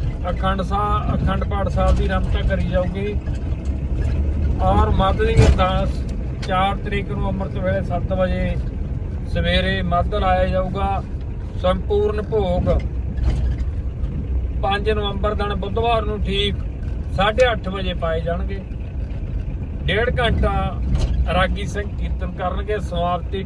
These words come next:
ਠੀਕ ਸਵਾ ਦਸ ਵਜੇ ਕੀਤੀ ਜਾਊਗੀ। ਨਗਰ ਕੀਰਤਨ ਨੌਂ ਨਵੰਬਰ ਦਿਨ ਐਤਵਾਰ ਨੂੰ ਸਵੇਰੇ ਦਸ ਵਜੇ ਪੰਜ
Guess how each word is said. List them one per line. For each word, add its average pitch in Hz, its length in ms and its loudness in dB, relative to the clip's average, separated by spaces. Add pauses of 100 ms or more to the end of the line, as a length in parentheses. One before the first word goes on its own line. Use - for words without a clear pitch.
ਠੀਕ 185 280 -4
ਸਵਾ 190 340 0
ਦਸ 175 240 -2
ਵਜੇ 165 140 -4
ਕੀਤੀ 143 280 -6
ਜਾਊਗੀ। 135 380 -4 (1800)
ਨਗਰ 185 360 2
ਕੀਰਤਨ 214 580 0 (1200)
ਨੌਂ 185 340 2
ਨਵੰਬਰ 196 540 0
ਦਿਨ 190 220 2
ਐਤਵਾਰ 190 560 0
ਨੂੰ 190 360 0 (2750)
ਸਵੇਰੇ 202 580 2
ਦਸ 180 320 4
ਵਜੇ 202 600 0 (2250)
ਪੰਜ 196 260 -2